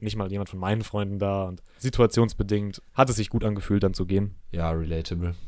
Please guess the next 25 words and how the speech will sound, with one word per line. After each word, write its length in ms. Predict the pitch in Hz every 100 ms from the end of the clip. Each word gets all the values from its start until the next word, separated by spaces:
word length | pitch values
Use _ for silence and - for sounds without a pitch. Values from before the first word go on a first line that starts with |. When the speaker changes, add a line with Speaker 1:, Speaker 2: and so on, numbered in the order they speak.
| -
Speaker 1:
Aber 160 | - 143
war 80 | 156
voll 160 | 170
schade, 400 | 156 170 160 117
weil 320 | 107 135 160 -
man 140 | 127
muss 120 | 139
schon 120 | 135 117
sagen, 240 | 113 120
die 80 | 107
haben 80 | 107
eine 140 | 104
echt 260 | 107 101 -
geile 240 | 107 101
Party 300 | 98 104 104
gefeiert. 400 | 101 98 104 104
Die 100 | 101 110
hatten 140 | 113
eine 100 | 113
fette 260 | - 120 110
Box, 460 | - 123 - - 113
waren 280 | 117 117
draußen, 760 | 107 104 104 123 117 120 110 110
es 220 | - 120 110
war 340 | 117 110 95